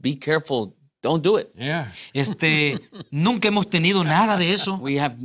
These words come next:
Speaker 1: that's not happened here before."
Speaker 2: Yeah.
Speaker 3: "¿No, no tiene miedo?"
Speaker 1: "Aren't you afraid?"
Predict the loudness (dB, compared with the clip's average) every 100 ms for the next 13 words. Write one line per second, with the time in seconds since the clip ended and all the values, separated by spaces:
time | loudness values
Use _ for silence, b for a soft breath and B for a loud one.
0 | -4 -2 -2 -2 -2 2 2 2 -2 -2
1 | -4 -4 -4 -4 -6 -6 -6 -10 -14 -4
2 | 0 2 2 2 2 4 4 4 4 2
3 | 0 -6 _ -10 -8 0 0 2 2 2
4 | 0